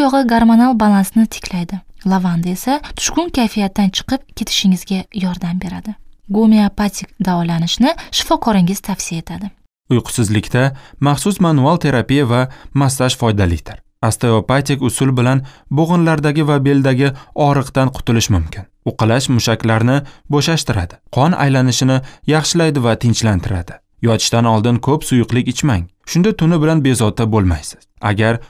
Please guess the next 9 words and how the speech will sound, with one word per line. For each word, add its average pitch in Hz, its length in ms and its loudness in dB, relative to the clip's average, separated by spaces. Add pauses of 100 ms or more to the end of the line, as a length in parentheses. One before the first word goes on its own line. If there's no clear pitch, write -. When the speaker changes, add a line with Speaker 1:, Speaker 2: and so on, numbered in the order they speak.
(140)
Speaker 2:
uyqusizlikka 117 640 0
chalingan 113 520 2
bo'lsangiz, 120 560 0 (120)
yotishdan 175 420 0
oldin 156 400 2
bir 185 100 0
stakan 143 460 -2
issiq 135 220 -4
sutga - 460 -4